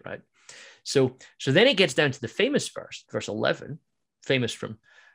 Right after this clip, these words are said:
fridges all over the world. <laughs> You know, "I know the plans I have for you," says the Lord,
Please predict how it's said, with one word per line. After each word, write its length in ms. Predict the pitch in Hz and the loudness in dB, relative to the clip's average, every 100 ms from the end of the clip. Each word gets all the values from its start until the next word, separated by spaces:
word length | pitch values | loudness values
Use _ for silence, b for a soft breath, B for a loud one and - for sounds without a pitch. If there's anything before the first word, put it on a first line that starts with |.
| _ | _
fridges 500 | - 143 117 120 104 - | -4 -2 -2 -4 -6 -2
all 300 | 123 135 120 | 0 0 -2
over 280 | 123 123 110 | -6 -6 -8
the 100 | 104 | -8
world. 360 | 107 - - - | -6 -4 -4 -2
<laughs> 60 | - 932 906 855 - - - - - - - - _ B B 156 127 B - | -2 -2 -6 -6 -4 -2 -2 -2 -8 -8 -14 -16 _ B B -14 -14 B -4
You 80 | 131 | 0
know, 80 | 127 | 2
"I 80 | |
know 140 | 139 170 | 4 4
the 60 | |
plans 300 | 165 170 147 | 4 0 2
I 60 | 123 | 0
have 260 | - 151 143 | -2 -6 -6
for 200 | 127 113 | -6 -6
you," 80 | |
says 240 | 110 123 113 | -6 -10 -10
the 80 | 113 | -8
Lord, 400 | 113 - - | -8 -8 -12